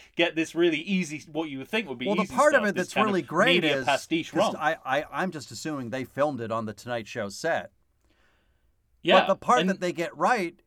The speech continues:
Speaker 2: is Christopher Walken standing off, 'cause he,
Speaker 1: <laughs>
Speaker 2: he's like
Speaker 1: Yes.
Speaker 2: Artie.
Speaker 1: It's Larry
Speaker 2: Yes.
Speaker 1: Sanders. Yeah, exactly. They're thinking, they think they're on a Larry Sanders level
Speaker 2: Right.
Speaker 1: of detail when it comes to,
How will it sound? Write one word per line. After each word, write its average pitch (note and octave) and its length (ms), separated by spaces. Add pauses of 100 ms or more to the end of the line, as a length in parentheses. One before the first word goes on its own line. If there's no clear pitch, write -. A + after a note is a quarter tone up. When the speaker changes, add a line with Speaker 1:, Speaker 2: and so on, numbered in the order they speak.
(140)
Speaker 2:
is E3 300
Christopher F#3+ 540
Walken E3 520
standing E3+ 460
off, D#3 260 (120)
'cause - 180
he, G3+ 200 (260)
Speaker 1:
<laughs> - 440
Speaker 2:
he's D4 240
like C#4+ 160
Speaker 1:
Yes. A#3 120
Speaker 2:
Artie. A#3+ 480 (840)
Speaker 1:
It's B3 180
Larry C4+ 240
Speaker 2:
Yes. A3 120
Speaker 1:
Sanders. D#4 540
Yeah, D#4+ 200
exactly. G3+ 580
They're A3+ 160
thinking, C#4 420
they G#3+ 120
think A#3 320
they're G3 160
on G3+ 100
a G3 80
Larry G#3+ 400
Sanders G3 540
level C#3+ 480
Speaker 2:
Right. C#3+ 80
Speaker 1:
of B2+ 80
detail A2+ 600
when A#2 140
it C3 100
comes D3 340
to, C3 260